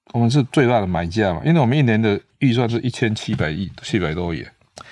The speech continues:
我就要求每个局处，我说这样好了，你哦，写说哦，你想买，买 service，你想买一个 solution。我们以前一开始一年两次，现在改成一年一次了。就是你把你想买的东西提出来，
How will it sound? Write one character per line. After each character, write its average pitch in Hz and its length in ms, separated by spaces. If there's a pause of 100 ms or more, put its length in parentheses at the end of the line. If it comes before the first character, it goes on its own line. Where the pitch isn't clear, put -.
(360)
我 117 100
就 135 60
要 139 180
求 120 120
每 98 160
个 98 160
局 101 180
处， 110 140
我 95 40
说 110 80
这 113 140
样 104 80
好 78 140
了， 76 120 (1000)
你 127 240
哦， 107 180
写 95 380
说 120 220
哦， 87 180
你 123 100
想 104 220
买， 78 420 (560)
买 92 160
service， 92 680 (640)
你 139 120
想 113 160
买 87 160
一 98 40
个 101 80
solution。 90 520 (600)
我 - 120
们 123 100
以 117 60
前 113 160
一 - 20
开 147 160
始 113 180
一 131 100
年 98 220
两 78 200
次， 98 140
现 113 80
在 113 80
改 82 160
成 87 120
一 98 60
年 78 180
一 78 40
次 - 200 (120)
了。 - 80 (760)
就 170 180
是 160 100
你 135 120
把 139 160
你 98 140
想 95 220
买 85 240
的 90 100
东 95 300
西 90 320
提 80 160
出 78 160
来， - 120